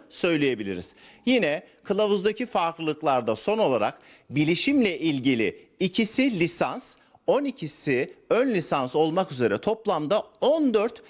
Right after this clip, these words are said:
yeni bölüm açılmıştır. Bu yeni bölümler bilişimle ilgilidir. Dolayısıyla öğrencilere ve velilere yönlendirme açısından yirmi birinci yüzyılın yapay zeka ve bilişim çağı olduğunu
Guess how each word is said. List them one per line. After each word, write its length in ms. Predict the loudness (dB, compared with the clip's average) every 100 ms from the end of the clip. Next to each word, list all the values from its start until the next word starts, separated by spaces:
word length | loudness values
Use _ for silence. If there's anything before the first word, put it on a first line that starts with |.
| -18 -4
yeni 380 | 0 2 2
bölüm 340 | 2 2 0 -2 -8 -6
açılmıştır. 800 | -6 -4 -4 -2 -2 0 -2 -2 -8 -8 0
Bu 100 | 2
yeni 300 | 2 2 0
bölümler 460 | 2 2 0 -2 -2
bilişimle 640 | -2 0 2 2 2 2 0
ilgilidir. 600 | 0 2 2 0 -2 -10 -20 -20 -4 -2
Dolayısıyla 840 | 2 0 0 -4 0 0 0 -6 -18 -20 -2
öğrencilere 800 | 2 2 2 0 0 0 2 2
ve 220 | 2 0
velilere 680 | 0 2 2 2 0 -2 -2
yönlendirme 720 | 0 0 2 -2 0 0 0
açısından 720 | 0 -2 -6 -2 0 0 -2 -8 -20 -20 -14 -4
yirmi 500 | 2 2 2 0 2
birinci 460 | 2 2 0 2
yüzyılın 840 | 2 2 2 0 2 2 2 -2 -4
yapay 580 | -2 -2 -2 -2 -2 -2
zeka 580 | -4 -6 -2 -2 -2 -4 -16 -4
ve 160 | -2 2
bilişim 400 | 2 2 2 2
çağı 300 | 2 0 0
olduğunu 640 | 0 0 2 2 2 0